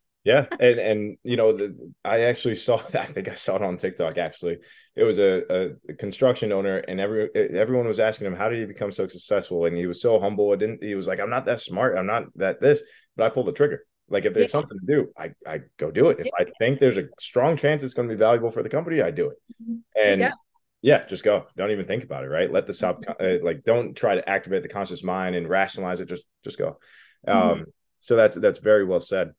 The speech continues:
Speaker 1: So now, you know, I wanna give you the time. One, thank you so much for being a great guest. If there's anyone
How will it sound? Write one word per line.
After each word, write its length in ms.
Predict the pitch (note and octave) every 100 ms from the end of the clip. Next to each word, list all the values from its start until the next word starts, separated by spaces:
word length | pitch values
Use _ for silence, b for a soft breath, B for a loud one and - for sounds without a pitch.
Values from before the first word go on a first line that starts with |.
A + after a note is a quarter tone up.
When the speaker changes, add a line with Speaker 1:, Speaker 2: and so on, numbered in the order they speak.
| b b b
Speaker 1:
So 120 | -
now, 400 | A#2+ C#3 B2 G#2 -
you 100 | A2
know, 80 | G#2
I 80 | G#2
wanna 160 | A2
give 160 | A2 A#2+
you 100 | G#2
the 60 |
time. 320 | E2+ A2 G#2+ F#2
One, 440 | F#2+ F2 A#2 A2
thank 200 | F2+ A2+
you 60 | A2
so 160 | A#2
much 140 | G#2+ F#2
for 120 | G2
being 220 | F2+ F#2+
a 20 |
great 240 | F2 F#2 -
guest. 300 | G#2 F#2 - _ _ _
If 140 | G2+ -
there's 260 | F#2 G#2+ F2+ -
anyone 600 | B2+ D3+ A#2 G#2 F#2+